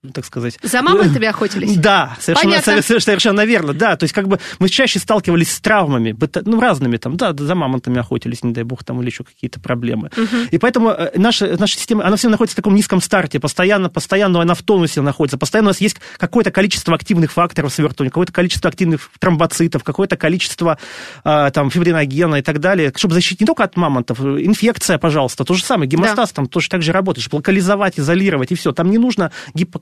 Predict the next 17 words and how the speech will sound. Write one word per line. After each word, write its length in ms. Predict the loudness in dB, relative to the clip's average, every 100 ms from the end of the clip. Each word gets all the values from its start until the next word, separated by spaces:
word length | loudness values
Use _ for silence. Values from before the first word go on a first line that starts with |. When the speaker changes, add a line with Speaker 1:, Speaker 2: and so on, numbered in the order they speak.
| -6
Speaker 1:
ну, 140 | 0 2
там 100 | 2
не 80 |
нужно 160 | 2 2
разжижать 400 | 0 0 0 -2
кровь, 240 | -2 -2
там 140 | 0 -2
нужно, 200 | 0 0
наоборот, 260 | 0 0
быстрее 360 | -2 -2 -2 -2
всё 160 | -2 -4
свернуть. 480 | -2 0 0 -2 -10 -20 -4
Но 80 | -2
при 160 | 2 0
этом 240 | 0 -2
нужно, 180 | -2 -4
чтобы 160 | -6